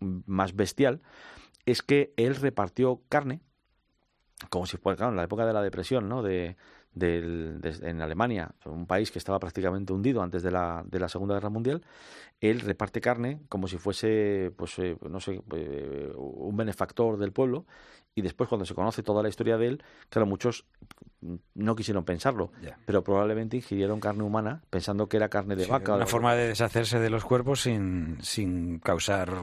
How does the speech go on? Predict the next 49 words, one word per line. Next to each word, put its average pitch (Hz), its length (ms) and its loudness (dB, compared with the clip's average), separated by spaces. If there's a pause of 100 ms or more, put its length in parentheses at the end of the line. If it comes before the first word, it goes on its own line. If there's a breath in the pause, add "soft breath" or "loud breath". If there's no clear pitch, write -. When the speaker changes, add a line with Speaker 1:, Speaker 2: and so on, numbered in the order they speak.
(160)
Speaker 2:
alarma, 120 440 4
¿no? 123 160 -2
O 117 100 0
sin 101 180 -2
que 95 120 -8
quedara 107 300 2
al 110 80 0
final 101 220 0
ningún 85 260 -2
rastro. - 360 -6 (400)
Speaker 1:
Y 107 120 -4
hay 165 80 4
una 170 120 0
cosa 107 240 -2
de 87 140 0
él 82 140 -4 (320)
que - 100 -12
para 90 200 0
mí 98 160 -2
es 113 280 -4
ya 90 140 -2
lo 101 80 0
que 101 80 -2
demuestra 92 320 0
que 101 80 2
en 98 60 2
este 95 180 -2
caso - 220 -4
sí 92 100 -6
estaba 85 380 -2 (240)
pe-, 92 80 -4
totalmente 90 480 -2
como 82 180 -2
una 87 160 0
cabra, 82 360 2
o 87 40 -6
sea, 80 140 -2
dicho 82 260 -6
así 87 300 0
en 82 120 -2
plan 85 160 2
vulgar, 87 340 2 (520 loud breath)
porque 107 500 6
él 135 200 4
cuando, 90 760 4
cuando 95 300 2
hacen, 120 420 0
cuando 92 220 -2
ya 110 180 4